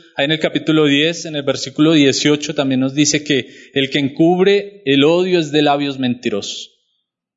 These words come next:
O sea, si una persona tiene algo contra su hermano, o su hermano tiene algo contra usted y usted no arregla eso,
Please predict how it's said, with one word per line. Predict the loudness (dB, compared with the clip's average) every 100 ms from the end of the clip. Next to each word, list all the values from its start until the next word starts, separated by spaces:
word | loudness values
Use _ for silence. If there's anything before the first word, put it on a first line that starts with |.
| _
O |
sea, | -4 -2 0
si | 0
una | 0 0 0
persona | -2 0 0 0 0
tiene | 0 2 2
algo | 0 0 -2
contra | -4 -4 -4
su | -2 -2
hermano, | 0 0 -2 -6 -16 _ _ _ _ _ _ _ _ -20 -12
o | -2 0
su | 2
hermano | 2 2 0 0
tiene | 0 0
algo | 0 -4
contra | -4 -2 -2
usted | -2 0
y | -2
usted | -2 -2
no | -2 0
arregla | 0 0 2 0
eso, | 0 -4 -10